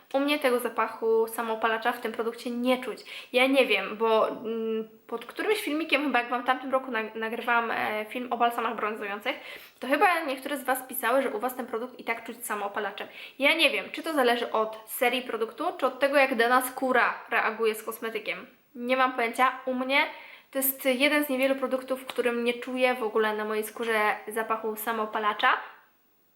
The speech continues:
Czuję tylko cudowny zapach właśnie takiego pomarańczy. Ja cynamonu to nie czuję na przykład, takiej właśnie pomarańczy.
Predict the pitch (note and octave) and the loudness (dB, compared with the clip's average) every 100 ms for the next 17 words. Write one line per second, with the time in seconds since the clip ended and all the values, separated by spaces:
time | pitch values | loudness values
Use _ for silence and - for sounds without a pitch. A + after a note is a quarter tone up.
0 | _ _ _ - D4+ D4 C4+ C4 C4 A3+ | _ _ _ -2 0 2 2 0 0 4
1 | A#3 A#3+ A3+ A3+ G#3 G#3+ A3 A#3 - A#3 | 4 4 0 2 2 2 -2 -2 -4 -6
2 | A3+ A3+ A#3 A#3 A3+ A3 A3+ - _ _ | -6 -4 -2 6 6 6 -4 -18 _ _
3 | _ _ _ _ _ _ _ _ _ _ | _ _ _ _ _ _ _ _ _ _
4 | _ _ _ _ _ - - - - A#3+ | _ _ _ _ _ -20 -20 -14 0 4
5 | A#3+ C4 D4 D4+ - - C#4+ C#4 C#4+ D4 | 6 6 4 0 -2 0 6 8 8 4
6 | - - _ _ _ _ C4 C4 D4 C#4+ | -2 -16 _ _ _ _ -2 2 4 6
7 | C#4+ C#4 C4+ C4+ C4+ G3 F#3 - G3 - | 4 2 2 4 4 2 0 -4 -8 -8
8 | - C4 C4+ C#4+ C#4+ C#4 D4 D4 C4+ C4+ | -8 -6 -6 -6 -4 0 2 4 2 0